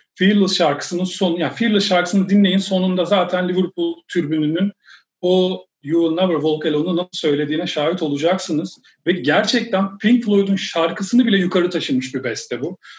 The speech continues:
Yani ben dinlerken çok etkileniyorum, çok hoşuma gidiyor o bölüm. Bu da bir tavsiye olsun ki zaten Spotify'da Kamu Spotu diye bir şarkı listemiz de var. Bu şarkıyı da, yani her program sonrasında üzerine konuştuğumuz şarkıları oraya ekliyoruz.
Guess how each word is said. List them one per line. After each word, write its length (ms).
Yani 180
ben 240
dinlerken 640
çok 240
etkileniyorum, 840
çok 180
hoşuma 280
gidiyor 280
o 80
bölüm. 340
Bu 200
da 120
bir 80
tavsiye 420
olsun 320
ki 140
zaten 340
Spotify'da 880
Kamu 220
Spotu 380
diye 180
bir 80
şarkı 360
listemiz 440
de 80
var. 300
Bu 140
şarkıyı 420
da, 60
yani 140
her 260
program 340
sonrasında 400
üzerine 340
konuştuğumuz 500
şarkıları 520
oraya 260
ekliyoruz. 680